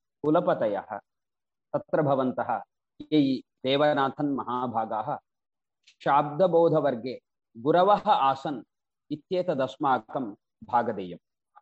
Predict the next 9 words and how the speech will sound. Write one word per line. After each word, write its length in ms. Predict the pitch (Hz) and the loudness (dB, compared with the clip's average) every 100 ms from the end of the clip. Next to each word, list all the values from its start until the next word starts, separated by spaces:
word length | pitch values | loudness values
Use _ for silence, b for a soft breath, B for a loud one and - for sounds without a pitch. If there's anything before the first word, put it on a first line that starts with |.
| _ _ _ _ _ _ _ _ _ _ _ _ _ _ _ _ 156 | _ _ _ _ _ _ _ _ _ _ _ _ _ _ _ _ -4
"विद्वांसः 720 | 143 208 220 220 196 202 208 | 0 4 4 2 0 2 2
सन्तोपिते 1000 | 208 160 165 180 202 185 175 170 107 - _ _ _ _ _ - | 0 -2 0 2 2 2 0 0 0 -8 _ _ _ _ _ -2
विदुषां 760 | 151 202 - 196 190 190 208 226 - _ - | 0 0 0 2 2 0 -6 -14 -16 _ -4
वशं 320 | 147 175 233 | -4 -2 -2
वदाः" 400 | 214 117 85 - - _ _ _ _ _ _ _ _ _ _ _ 190 | 0 0 -4 -10 -16 _ _ _ _ _ _ _ _ _ _ _ -14
इत्येतत् 720 | - 240 233 208 151 151 - | -4 0 2 0 -2 -2 0
आश्चर्यं 600 | 131 151 - 190 180 180 | 0 0 0 0 0 0
जनयति। 380 | 127 101 90 85 _ _ _ _ _ _ _ _ _ _ _ _ _ _ _ _ _ _ _ _ _ _ _ _ _ _ _ _ - | -2 -4 -8 -20 _ _ _ _ _ _ _ _ _ _ _ _ _ _ _ _ _ _ _ _ _ _ _ _ _ _ _ _ 0
वयं 360 | 156 170 135 | 4 4 2